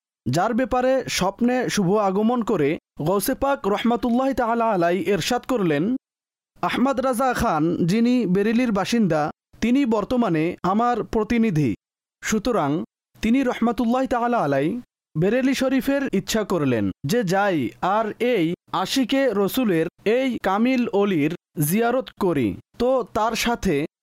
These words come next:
আর কতিপয় মুরিদ যারা ছিল তারা যাওয়ার জন্য প্রস্তুত হয়ে গেল। তো যা হোক, এই সুন্দর একটি কাফেলা বেরেলি শরীফ পৌঁছল। ইমামে আহলে সুন্নত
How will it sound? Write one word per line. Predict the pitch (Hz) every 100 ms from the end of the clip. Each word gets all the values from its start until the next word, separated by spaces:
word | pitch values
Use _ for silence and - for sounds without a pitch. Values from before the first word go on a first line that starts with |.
| -
আর | 165 180
কতিপয় | 220 220 226 262
মুরিদ | 240 254
যারা | 202 220
ছিল | 233 202 165 185
তারা | 202 220
যাওয়ার | 196 196 214
জন্য | 214 233
প্রস্তুত | 196 196 - 185
হয়ে | 165 151
গেল। | 127 104 90 _ _ -
তো | 226 208
যা | 160 208
হোক, | 226 185 180 -
এই | 196 240
সুন্দর | - 214 226 247
একটি | 202 247
কাফেলা | 220 - 220 127 143 - _ _ _ -
বেরেলি | 151 214 247
শরীফ | 262 254 269 214
পৌঁছল। | 202 196 - 160 127 101 _ _ -
ইমামে | 196 226 254 262
আহলে | 233 240 240
সুন্নত | 233 175 143